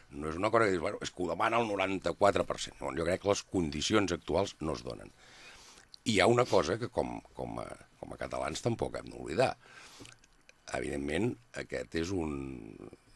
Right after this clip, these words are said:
és un país que aporta, doncs, aproximadament el divuit, entre el divuit i el vint per cent del pib espanyol i representa al voltant del vint-i-vuit o vint-i-nou per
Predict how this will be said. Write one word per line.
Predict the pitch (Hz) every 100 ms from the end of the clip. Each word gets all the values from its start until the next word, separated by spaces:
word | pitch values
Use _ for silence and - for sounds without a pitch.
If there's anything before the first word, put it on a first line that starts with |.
| -
és | 67 64
un | 65 65 65 -
país | 60 73 76 76 - -
que | 67 58 -
aporta, | - - 64 - 69
doncs, | 58 65
aproximadament | 60 67 - 65 67 73 85
el | 71 62 62
divuit, | 62 60 82 -
entre | 67 65
el | 65
divuit | 76 71
i |
el | 69
vint | 71
per | - -
cent | 82 78
del | 67
pib | - 71 67 71
espanyol | - 87 92 123 143 - - - - - -
i | 80
representa | 71 67 71 78
al | 90
voltant | 90 73 73 85
del | 90 78
vint-i-vuit | 73 73 73 85
o | 90
vint-i-nou | 71 69 76
per | 73